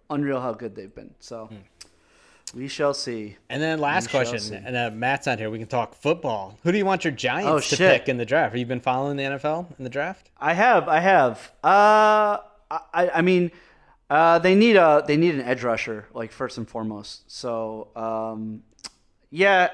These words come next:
Speaker 1: either that or you just take best available, take one of those, um, receivers from Alabama,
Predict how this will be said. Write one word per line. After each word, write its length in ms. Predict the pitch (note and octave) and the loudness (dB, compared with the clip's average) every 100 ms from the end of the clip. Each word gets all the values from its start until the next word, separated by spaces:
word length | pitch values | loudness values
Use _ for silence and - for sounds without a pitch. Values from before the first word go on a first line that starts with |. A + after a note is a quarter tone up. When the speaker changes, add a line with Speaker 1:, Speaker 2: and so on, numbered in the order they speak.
| - E3+ | -6 -16
Speaker 1:
either 280 | G3+ G3 G3 | -8 0 4
that 360 | F3 G#3 A#3 - | 6 6 4 2
or 200 | G3 F#3 | 0 2
you 200 | F3 D#3+ | 0 -4
just 180 | E3 - | -12 -6
take 220 | F#3 F3 | -6 -4
best 220 | F3 E3 D3 | -4 -4 -4
available, 600 | C#3 D#3+ D#3+ E3 D#3 - | 0 2 2 0 -2 -8
take 220 | - D#3+ | -10 -6
one 120 | D#3+ D#3 | -2 -2
of 80 | D3 | 0
those, 340 | D3 D3 C3+ | 0 -2 -2
um, 500 | C3+ C3 B2+ B2 B2+ - | 0 0 -2 -6 -8 -12
receivers 560 | C3 - C3+ C3+ C3+ | -14 -10 -8 -6 -8
from 160 | - C3 | -8 -6
Alabama, 520 | B2 A2 A2+ C3 C3+ | -6 -6 -6 -8 -8